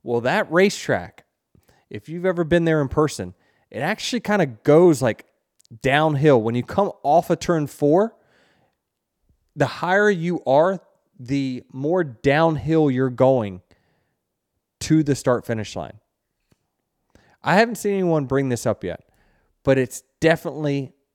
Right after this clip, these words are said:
factual that when you, the bottom car is, it's pretty level from the, the turn to the start-finish line, but the high line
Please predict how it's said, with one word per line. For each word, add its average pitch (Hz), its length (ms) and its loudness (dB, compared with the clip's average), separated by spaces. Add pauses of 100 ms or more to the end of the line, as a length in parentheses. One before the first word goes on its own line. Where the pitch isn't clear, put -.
(120)
factual - 720 -8 (520)
that 117 260 -2
when 120 220 -4
you, 139 220 2
the 123 180 -4
bottom 143 400 2
car 117 560 4 (360)
is, 127 300 -6
it's - 240 -8 (100)
pretty 220 360 2
level 196 520 2 (140)
from 135 320 0
the, 120 160 -4 (160)
the 131 100 -2
turn 175 640 -4 (200)
to 131 100 -4
the 117 100 -6
start-finish 147 540 -2
line, 175 240 -4 (400)
but - 160 -10
the 110 120 -6
high 208 380 2
line 110 460 2